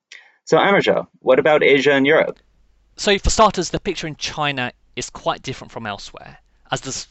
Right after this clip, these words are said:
Speaker 2: support from fiscal policy is actually increasing this year,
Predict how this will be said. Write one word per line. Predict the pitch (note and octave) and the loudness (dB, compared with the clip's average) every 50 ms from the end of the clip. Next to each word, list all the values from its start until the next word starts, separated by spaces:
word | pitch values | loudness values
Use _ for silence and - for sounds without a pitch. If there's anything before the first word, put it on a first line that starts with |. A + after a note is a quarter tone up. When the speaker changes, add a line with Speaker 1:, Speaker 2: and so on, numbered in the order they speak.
| _ | _
Speaker 2:
support | _ - - - C3 - - D#3+ D#3 - | _ -18 -16 -16 -16 -12 -10 -10 -10 -10
from | - - B2+ A2+ | -12 -14 -14 -10
fiscal | - F3+ - - - C3+ | -8 -8 -8 -8 -10 -12
policy | - - A#2 A2 G#2 - A#2 A2+ A2+ - | -10 -10 -10 -10 -10 -10 -10 -10 -10 -10
is | A#2+ - - - | -12 -14 -10 -8
actually | - D3 E3 - - - - C3 - | -6 -6 -6 -6 -8 -10 -8 -10 -10
increasing | B2+ B2 - - - - F#3 F3+ - - C#3 A#2 G#2 | -12 -12 -14 -14 -12 -10 -10 -10 -10 -10 -12 -12 -12
this | G2+ - - - | -12 -12 -12 -12
year, | - - | -14 -16